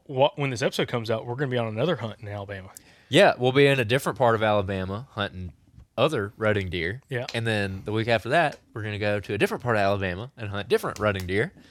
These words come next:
Speaker 2: And then, yeah, it's just gonna be a rut fest for,
Speaker 1: Mm.
Speaker 2: from here on out.
Speaker 1: January's a great month.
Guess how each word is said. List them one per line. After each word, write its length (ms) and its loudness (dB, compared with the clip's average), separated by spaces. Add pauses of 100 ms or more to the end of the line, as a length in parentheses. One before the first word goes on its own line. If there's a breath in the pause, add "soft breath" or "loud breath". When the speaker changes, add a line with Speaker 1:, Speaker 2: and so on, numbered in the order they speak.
(320 soft breath)
Speaker 2:
And 140 -4
then, 80 -2
yeah, 260 2 (380 loud breath)
it's 160 -2
just 180 -4
gonna 140 -4
be 100 -2
a 60 2
rut 260 0
fest 280 0
for, 40 0
Speaker 1:
Mm. 320 2
Speaker 2:
from 160 -8
here 180 -2
on 200 0
out. 260 0
Speaker 1:
January's 460 0
a 40 -6
great 240 -4
month. 380 -12